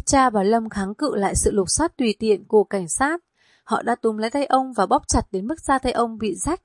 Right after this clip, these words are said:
và chảy máu. Lục Thượng Huy, đội trưởng đội an ninh nội địa, còn dùng chân đập mạnh vào cửa phòng của ông Lâm và cướp đi số tiền mà ông dành dụm được để dưỡng lão. Sau đó,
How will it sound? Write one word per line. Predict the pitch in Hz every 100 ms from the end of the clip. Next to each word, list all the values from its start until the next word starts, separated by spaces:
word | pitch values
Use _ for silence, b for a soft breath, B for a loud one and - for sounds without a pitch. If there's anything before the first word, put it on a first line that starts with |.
| -
và | 196 180
chảy | - 190
máu. | 160 170 175 226 311 _ _ _ _ _ _ _ _
Lục | 226 226 -
Thượng | - 233
Huy, | 208 277 285 277 - _ _
đội | 208 240 208
trưởng | 247 190
đội | 202
an | - 262 262
ninh | 269 262
nội | 240 -
địa, | 220 214 - _ _ -
còn | 226
dùng | 214 226 202
chân | 269 277
đập | 247 -
mạnh | 208 226
vào | - 202 -
cửa | 208
phòng | 185 214 202
của | 190
ông | - 262
Lâm | 285 285 277 269 _
và | 214 208
cướp | - 349
đi | 294 277
số | 254 226 233
tiền | 269 226
mà | 190
ông | - 247 247
dành | 226
dụm | 185 208 214
được | 208 185
để | 196 196 170
dưỡng | 208 226
lão. | 262 - 262 330 _ _ _ _ _ _ _ -
Sau | - - 240
đó, | 214 214 202 254